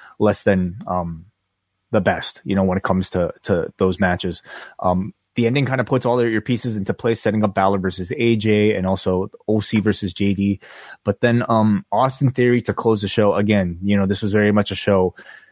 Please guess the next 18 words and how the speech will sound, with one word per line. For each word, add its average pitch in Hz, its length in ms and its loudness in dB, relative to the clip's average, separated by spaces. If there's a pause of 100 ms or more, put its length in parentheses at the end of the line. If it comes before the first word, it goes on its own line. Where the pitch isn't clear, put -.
(120)
centered 117 580 -2
around 104 600 2
making 110 400 0
sure 110 240 0
that 101 160 -2
he's 104 400 -4
not 104 300 2 (920)
a 117 80 2
joke, - 600 -4 (500)
you 104 120 2
know, 92 300 0
by 101 120 4
the 101 200 4
end 95 120 2
of, 92 220 -2
of 92 160 -2
tonight. 85 480 -2
Um, 85 420 -4